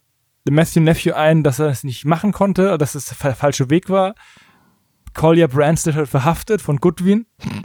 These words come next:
Und der Vater kommt frei, weil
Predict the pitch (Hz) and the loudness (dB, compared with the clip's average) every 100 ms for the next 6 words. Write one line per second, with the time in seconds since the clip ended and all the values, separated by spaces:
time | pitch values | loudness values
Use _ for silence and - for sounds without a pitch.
0 | - - _ 151 151 156 160 - 170 175 | -14 -16 _ 2 4 4 2 2 0 0
1 | 170 151 - 135 139 180 220 233 _ _ | -2 -4 -6 0 2 4 2 -2 _ _
2 | _ _ 127 147 160 180 185 190 185 190 | _ _ 0 4 4 4 4 2 0 -4